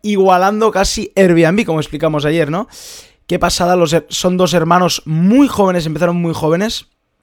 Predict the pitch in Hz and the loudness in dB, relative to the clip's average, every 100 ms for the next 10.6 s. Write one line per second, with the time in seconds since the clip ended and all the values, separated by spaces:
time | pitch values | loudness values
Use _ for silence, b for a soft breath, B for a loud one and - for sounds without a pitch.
0 | _ _ _ - - B B B B 156 | _ _ _ -20 -20 B B B B 2
1 | 151 143 139 151 156 156 131 151 147 156 | 2 0 -2 0 0 0 -2 -2 -2 -2
2 | - b b b - 160 - 175 165 170 | -6 b b b -2 -2 -2 -2 0 0
3 | - _ 143 131 156 135 131 151 143 147 | -2 _ -8 -6 -4 -4 -4 -2 -2 -4
4 | 151 165 165 - 160 160 147 - 147 135 | -2 -2 -2 -4 -4 -2 -2 -4 -6 -4
5 | 160 165 165 - - b b b 160 - | 0 2 0 -4 -14 b b b -6 -2
6 | 160 - 156 156 175 180 - 220 208 190 | -4 0 0 2 2 0 -2 4 4 2
7 | - 175 175 165 - 190 - 233 - - | -2 0 0 2 0 0 2 2 2 0
8 | 170 190 - - 196 185 196 175 160 165 | 2 0 -2 -2 -2 0 0 0 -2 0
9 | 160 - 147 147 151 185 156 135 - 147 | -2 -2 -2 -2 -2 -2 -2 -6 -8 -6
10 | - 160 143 156 175 | -4 -2 -2 -2 -2